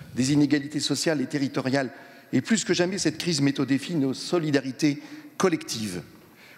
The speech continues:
Aujourd'hui, les personnes les plus vulnérables sont particulièrement vi-, victimes de l'épidémie et de ses conséquences. C'est le cas des personnes sans abri, des personnes migrantes, comme en témoigne la situation d'urgence à Grande-Synthe, de toutes les personnes qui vivent de l'économie informelle et sont privées de ressources, mais c'est aussi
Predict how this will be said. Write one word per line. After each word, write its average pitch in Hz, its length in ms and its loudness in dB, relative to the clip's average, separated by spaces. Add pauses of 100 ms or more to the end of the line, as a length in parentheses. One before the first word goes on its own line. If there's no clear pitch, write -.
Aujourd'hui, 190 340 2
les 175 80 6
personnes 170 340 0
les 131 80 2
plus 185 200 -2
vulnérables 160 640 2 (280)
sont - 200 0
particulièrement 151 840 2
vi-, 131 280 -4 (140)
victimes 151 560 2
de 123 80 2
l'épidémie 135 460 2
et - 20 4
de - 80 -6
ses 139 100 -2
conséquences. 135 640 -2 (320)
C'est - 140 -2
le - 40 -6
cas 143 140 0
des 113 80 -8
personnes 131 320 0
sans 151 240 2
abri, 165 240 -2
des 143 100 2
personnes 147 340 0
migrantes, 160 540 0 (180)
comme 147 140 2
en 143 80 2
témoigne 151 340 2
la 123 100 0
situation 131 500 -2
d'urgence 143 720 -2 (440)
à 120 80 0
Grande-Synthe, 117 680 0 (400)
de 135 80 4
toutes - 240 -4
les 170 60 2
personnes 196 420 0
qui - 140 -8
vivent 170 180 -2
de 147 80 4
l'économie 143 460 2
informelle 151 400 0
et 131 40 0
sont 147 200 -4
privées 156 300 0
de 131 80 0
ressources, 156 380 0
mais 139 120 2
c'est - 240 -2
aussi - 340 -2